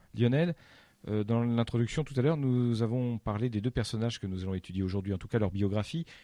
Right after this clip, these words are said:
Nicolas Copernic et Tycho Brahe. D'un point de vue chronologique, comme vous l'avez dit, c'est d'abord Nicolas Copernic. Alors, Nicolas Copernic est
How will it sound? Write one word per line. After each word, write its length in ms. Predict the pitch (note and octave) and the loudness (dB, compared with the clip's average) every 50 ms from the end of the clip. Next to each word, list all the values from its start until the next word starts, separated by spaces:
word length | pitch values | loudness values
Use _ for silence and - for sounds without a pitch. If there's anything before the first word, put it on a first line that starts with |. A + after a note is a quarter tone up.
| _ - | _ -6
Nicolas 380 | B2 D3 D3+ - D3+ C3 B2+ - | -4 -4 -2 -2 0 0 0 -2
Copernic 440 | - A2 - A#2+ B2+ D#3+ E3 - | -2 0 0 0 0 -2 -4 -4
et 60 | A#2+ G#2+ | -4 -4
Tycho 280 | - E3+ D3+ - D#3+ | -4 -4 -4 -4 -4
Brahe. 320 | C3 B2 B2 A#2 A#2 G#2+ - - - - - - - - - _ - | -4 -4 -4 -4 -4 -6 -8 -10 -16 -20 -20 -20 -20 -20 -20 _ -8
D'un 80 | - B2 | -6 -4
point 160 | - F#3 F3+ | -2 -2 -2
de 60 | D#3 | -2
vue 80 | F3 F3 | -2 -4
chronologique, 800 | - E3 E3+ D#3+ D#3 D#3 D#3 D#3 D3 D3 B2 C#3 F#3+ A3 A3 - | -2 0 2 2 2 2 4 4 4 4 4 4 2 2 2 0
comme 160 | - C#3+ C3 | 0 0 2
vous 80 | B2 | 4
l'avez 240 | B2+ B2+ B2 B2 A#2+ | 4 4 6 6 4
dit, 320 | G#2+ B2 D3+ F#3 G#3 G3+ - | 4 2 0 0 0 -2 -2
c'est 220 | - - C#3+ C3+ | -2 -2 0 0
d'abord 340 | A2+ A#2 G#2+ A#2+ C3 B2 A#2+ | 0 0 2 2 2 2 0
Nicolas 500 | A#2 G#2+ - A#2 A2+ A2+ A2+ G#2+ G#2 G2+ | 0 0 0 0 2 2 2 2 0 0
Copernic. 560 | - - C#3 - - G#2 F#2+ A2+ C#3+ - - | 0 -2 0 0 0 0 0 0 -2 0 0
Alors, 220 | G2 G2 F2+ - _ - - - | 0 0 -2 -4 _ -16 -10 -6
Nicolas 320 | C3+ C#3 - D3 C3 B2+ | -6 -4 -2 -2 -2 0
Copernic 560 | A#2+ - A#2 - B2 C3+ E3 G3+ - - - - _ _ - - | -2 -2 -2 -2 -2 -2 -2 -4 -6 -8 -16 -20 _ _ -10 -6
est 240 | F#3 G#3 A3 G#3 | -4 -2 -2 -4